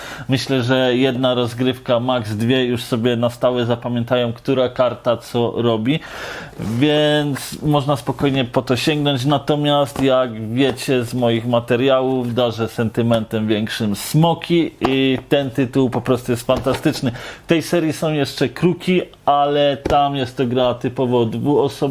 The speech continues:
i też, z tego co pamiętam, to na kartach akcji tam jest opisane, co trzeba zrobić, więc nie do końca spełnia to kryteria naszego tematu. Natomiast te dwie gry,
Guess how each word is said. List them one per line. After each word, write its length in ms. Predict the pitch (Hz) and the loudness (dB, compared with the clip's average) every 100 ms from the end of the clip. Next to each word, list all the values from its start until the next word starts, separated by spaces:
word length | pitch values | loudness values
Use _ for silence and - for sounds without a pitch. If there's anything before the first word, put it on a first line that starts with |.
| 147 143 139 131 - | 0 0 2 0 0
i 440 | 127 127 127 123 120 | -2 0 0 -2 -2
też, 160 | 120 | -6
z 80 | - | -2
tego 200 | 127 120 | 0 0
co 80 | 117 | 0
pamiętam, 380 | 131 123 123 117 | -2 0 -2 -2
to 120 | 120 | -2
na 160 | 120 | -2
kartach 440 | 113 117 113 120 117 - - - - | 0 -2 0 0 0 -6 -20 -6 0
akcji 560 | 120 117 - - 120 | 0 0 -12 -6 -6
tam 480 | 117 110 110 110 110 | 0 2 2 2 2
jest 300 | 117 113 - | 0 0 -4
opisane, 680 | - 95 101 - 170 165 156 | -8 -6 -6 -2 0 2 0
co 140 | - | -2
trzeba 380 | 135 - 139 139 | -2 0 2 2
zrobić, 260 | 139 135 127 | 0 0 0
więc 200 | 135 117 - - - | -2 -2 -8 -16 -2
nie 180 | 147 180 | 2 2
do 120 | 165 | 2
końca 380 | - 156 151 147 | 0 0 0 -2
spełnia 380 | - 139 139 131 | 0 0 2 0
to 340 | 123 131 131 120 | 2 2 0 -2
kryteria 800 | 131 120 127 127 131 127 127 | -4 0 0 2 2 4 2
naszego 580 | 117 123 117 127 120 120 | 0 0 0 -2 0 0
tematu. 560 | 117 131 127 120 120 110 | 0 -2 0 -2 -2 -2
Natomiast 640 | 120 120 131 131 127 - - - - - | -2 0 0 2 0 -4 -10 -20 -20 -4
te 140 | 165 151 | 0 2
dwie 220 | 147 156 | 2 0
gry, 380 | 143 160 170 | 2 2 2